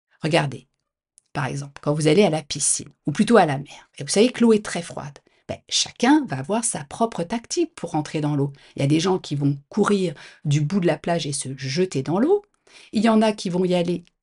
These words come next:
ça c'est moi, hein, avec le petit bout de l'orteil et mettre des heures pour rentrer dans l'eau. D'autres qui vont se mouiller la nuque, et cetera, et cetera. Ben voilà, vous n'allez pas faire que la mer va devenir chaude, hein, parce que non,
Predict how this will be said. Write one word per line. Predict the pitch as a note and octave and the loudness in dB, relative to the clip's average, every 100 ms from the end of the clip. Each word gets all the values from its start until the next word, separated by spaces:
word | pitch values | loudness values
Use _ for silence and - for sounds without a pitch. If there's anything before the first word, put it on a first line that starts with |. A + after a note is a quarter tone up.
| - | -14
ça | - E3+ | -8 -6
c'est | - D#3+ | -4 -4
moi, | D3 C#3+ A#3 | -4 -4 -4
hein, | E4 - - | -6 -14 -12
avec | - D3+ F3 - F#4+ | -4 -4 -4 -4 0
le | F#3 F#3+ F#3+ F3+ | 4 6 6 4
petit | - A#3 - G3+ G#3+ | 2 0 0 0 2
bout | A#3+ B3+ | 4 4
de | G3 | 6
l'orteil | A#3+ A3+ G3 - A3+ A3 | 6 6 4 2 2 2
et | F#3+ | 2
mettre | F#3 F3+ F3 | 0 0 -2
des | E3 G#3 G3+ G3+ - | 0 0 0 0 4
heures | A#3 A#3 A3 F#3+ - | 6 8 8 4 0
pour | - C#3+ | -10 -4
rentrer | D3 - - C#3+ | -2 -2 -4 -2
dans | C#4 | -2
l'eau. | F4 _ _ _ _ _ - - | -2 _ _ _ _ _ -14 0
D'autres | E3+ C#4 C#4 B3+ | 8 10 10 6
qui | - | -2
vont | E3+ F3 | 0 0
se | - | 0
mouiller | D3+ D3 C#3 C3 | 2 2 2 -2
la | C#3 | -4
nuque, | D#3 D#4+ G4 - | 2 2 2 -10
et | - - | -14 -8
cetera, | D3+ F3+ C4 | -6 -4 -4
et | B3+ | -2
cetera. | - D4+ E4+ F#4+ _ _ _ _ _ | -2 -2 -2 -4 _ _ _ _ _
Ben | G3 | 2
voilà, | C#4 D#4+ A#3+ - _ _ - | 4 4 2 -4 _ _ 0
vous | G#3+ | 6
n'allez | A#3 A3 | 6 6
pas | B3+ | 4
faire | B3+ B3 G#3+ | 4 2 0
que | - | 0
la | F3+ | 2
mer | G3 G3+ | 4 4
va | F3 | 2
devenir | D#3 D#3+ - | 2 0 0
chaude, | - - D4+ | 0 0 2
hein, | A3 D4+ _ - | 0 -2 _ -4
parce | G3 - | -2 0
que | F#3 | 0
non, | E3 | 2